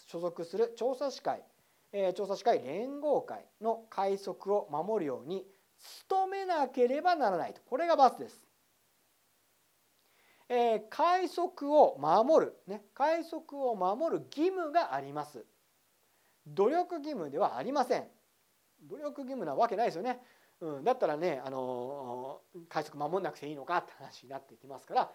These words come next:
これ義務です。えー、よってこの努めなければならないというところが誤りなので、えー、うは×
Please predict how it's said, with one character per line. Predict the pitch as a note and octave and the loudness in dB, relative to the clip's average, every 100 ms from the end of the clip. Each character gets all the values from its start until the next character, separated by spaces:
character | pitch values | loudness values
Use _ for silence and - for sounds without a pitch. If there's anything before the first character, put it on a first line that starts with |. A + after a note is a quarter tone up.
| _ | _
こ | D4 | -10
れ | |
義 | D3 A3 | -8 -8
務 | E4+ C4 | -6 -6
で | B2 | -8
す。 | - _ _ _ _ _ _ _ | -12 _ _ _ _ _ _ _
え | B3+ B3+ | 0 2
ー、 | A#3+ | 4
よ | A#3 | 2
っ | |
て | A3+ D4 | 2 2
こ | G3+ | 2
の | |
努 | - - E4+ | -2 -2 -2
め | F4+ | 0
な | F4 A#3 | -2 0
け | A#3 | 0
れ | C4 | 0
ば | F#3 | 0
な | D#3 | -2
ら | G#3 | -2
な | A#3 | -2
い | E3 | -4
と | D#3 | -6
い | D3 | -10
う | E3 | -8
と | E3 | -8
こ | G#3+ | -2
ろ | C4+ | 0
が | A#3 A#2+ | 0 -2
誤 | C3 E3 G3 | -4 0 0
り | G3+ | 0
な | D#3 | -2
の | B2+ | -2
で、 | F#3 B3+ - | 4 4 4
え | C#3+ C3+ - | -2 -6 -6
ー、 | |
う | D3 | -4
は× | A#2 | 0